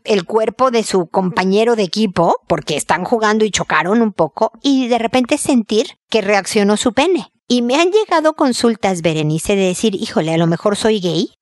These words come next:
o "¿Qué me pasa que estoy tan sexualizado?". Y es tu cuerpo funcionando bien.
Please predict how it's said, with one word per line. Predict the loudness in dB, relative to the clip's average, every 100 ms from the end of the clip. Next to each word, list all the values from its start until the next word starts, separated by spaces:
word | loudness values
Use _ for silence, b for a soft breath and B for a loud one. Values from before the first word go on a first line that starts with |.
| -2
o | 0 2 2 0
"¿Qué | 0
me | 0
pasa | 0 -2 0 -2
que | -2
estoy | 0 0
tan | 0 -2
sexualizado?". | -2 -2 -2 0 0 -2 -8 -4
Y | 0 2
es | 0 0
tu | -4
cuerpo | 0 -2 0 -2
funcionando | 0 0 2 2 2 2 2
bien. | -2 -6